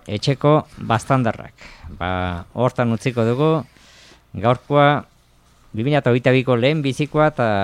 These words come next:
bueno, bi asteren buruan suerte baldin bada, bentxe egonen gara,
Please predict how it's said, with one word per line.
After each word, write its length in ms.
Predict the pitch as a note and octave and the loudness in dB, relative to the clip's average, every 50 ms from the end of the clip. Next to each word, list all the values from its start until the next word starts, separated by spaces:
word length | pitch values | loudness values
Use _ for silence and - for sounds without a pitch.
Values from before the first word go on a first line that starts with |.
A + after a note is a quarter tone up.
| F#2+ D#2+ - - - - - | -2 -4 -6 -10 -16 -16 -12
bueno, 160 | - B2 G#2 | -10 -8 -6
bi 140 | E2 G2 G#2 G#2+ | -4 -2 -2 -2
asteren 300 | G2+ - - G2+ G2 F#2+ | -2 -4 -4 -4 -4 -2
buruan 420 | G#2 G#2 G#2+ G#2+ G2+ F#2+ E2+ D#2 - - - - - - _ - - - - - _ _ _ _ _ _ _ _ _ - - - | -2 0 2 2 2 0 -2 -4 -6 -10 -14 -20 -20 -20 _ -20 -20 -20 -20 -20 _ _ _ _ _ _ _ _ _ -20 -20 -14
suerte 380 | - - A2 G2+ - - F#2+ F2+ | -6 -4 -4 -2 -2 -2 -2 -2
baldin 240 | F2 E2+ F2+ G2+ F#2 | -2 -2 -4 -4 -4
bada, 220 | F2+ F#2 G#2 A2 G#2 | -2 -2 -2 -2 -2
bentxe 320 | F#2+ F#2+ G2 - - F2 | -2 -4 -4 -6 -6 -4
egonen 240 | F2 F#2 F#2+ G2 F#2+ | -2 -2 -2 -2 -2
gara, 360 | F#2+ G#2 A#2+ C3 C3+ B2+ G#2+ | 0 2 2 2 2 0 -2